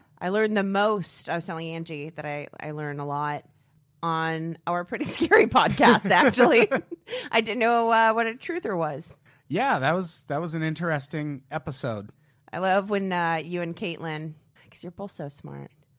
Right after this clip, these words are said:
Speaker 1: but when you're like,
Speaker 2: We really are, yeah.
Speaker 1: "Oh, remember you wanted to do that, that episode about truthers, or you wanted to do that episode about sarin gas," and the whole time I'm like, "I don't know what's going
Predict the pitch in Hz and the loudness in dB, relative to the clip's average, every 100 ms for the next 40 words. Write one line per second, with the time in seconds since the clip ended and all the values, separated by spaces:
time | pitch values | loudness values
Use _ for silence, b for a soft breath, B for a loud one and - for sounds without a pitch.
0 | _ 160 175 180 170 165 165 156 147 131 | _ -10 -6 -4 -4 -4 2 2 4 0
1 | 110 95 95 95 87 - 214 208 202 208 | -2 -6 -8 -12 -14 -8 -4 -2 -2 -2
2 | 214 208 185 190 185 - 190 190 185 185 | -2 -2 -4 -4 -4 -8 -6 -4 -2 -2
3 | 175 175 - - - 160 - 185 175 190 | -2 -4 -8 -14 -10 -8 -6 -8 -6 -4
4 | 180 185 - 226 214 - 98 160 - 156 | -4 -6 -6 -6 -6 -8 -10 -10 -8 -6
5 | 151 170 175 190 196 196 190 196 180 175 | -6 -6 -4 -2 -2 -4 -2 -2 0 -2
6 | 175 190 185 180 165 - 190 185 175 156 | -4 -6 -6 -6 -8 -4 0 0 0 -2
7 | 139 151 - 156 151 160 160 156 156 147 | -2 -6 -8 -6 -2 -4 -2 -2 -2 -6
8 | - - - _ _ _ _ - _ _ | -12 -20 -20 _ _ _ _ -20 _ _
9 | _ _ 135 - 185 185 | _ _ -12 -8 -8 -8